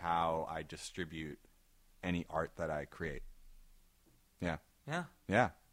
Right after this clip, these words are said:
Speaker 1: I mean, that's, that's the goal for me, is just to continue the conversation between me and my audience and make it more of a,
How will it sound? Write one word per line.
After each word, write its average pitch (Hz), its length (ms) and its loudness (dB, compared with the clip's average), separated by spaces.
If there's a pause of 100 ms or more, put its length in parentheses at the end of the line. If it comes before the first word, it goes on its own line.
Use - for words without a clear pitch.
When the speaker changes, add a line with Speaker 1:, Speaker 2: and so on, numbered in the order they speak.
(160)
Speaker 1:
I - 60 -2
mean, 95 160 6
that's, 101 280 4
that's 120 300 6
the - 100 0
goal 104 240 10
for 101 140 2
me, 95 200 8
is 80 220 2
just - 320 -2
to 87 280 2 (840)
continue 107 540 2
the 98 80 4
conversation 90 720 2
between 85 320 -2
me 87 120 0
and 85 80 0
my 82 140 0
audience 80 500 0
and 85 100 -4
make 82 200 -4
it 82 220 -2 (320)
more 87 460 0
of 85 220 -2
a, 80 420 -2